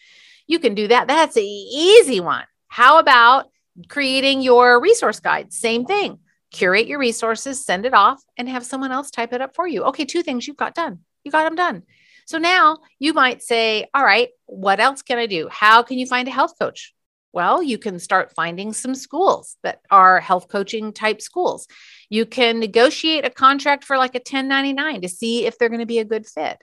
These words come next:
And then if they are, you can bring them on as an employee or part-time. You can create that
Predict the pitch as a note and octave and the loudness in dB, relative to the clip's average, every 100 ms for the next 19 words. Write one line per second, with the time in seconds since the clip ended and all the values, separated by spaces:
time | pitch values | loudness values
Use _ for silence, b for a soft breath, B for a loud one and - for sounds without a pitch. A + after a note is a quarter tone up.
0 | - F#3 F#3+ G3 G3 G3 F#3 A3 F4 F#4 | -16 -10 -8 -8 -6 2 6 8 6 2
1 | _ _ _ F3+ F#3+ F#3 G3+ G#3+ G#3 G#3+ | _ _ _ -16 -12 -8 -6 -2 0 -2
2 | G#3+ A3 A3 - A#3 A#3+ C#4+ C4+ E3+ - | -2 -4 -6 0 2 2 2 0 -2 2
3 | D4+ D#4 - F3 D#3+ E3+ - F3+ - G3+ | 2 2 -2 -8 -8 -12 -14 -16 -8 -6
4 | G3+ G#3+ A#3 | -6 -2 -2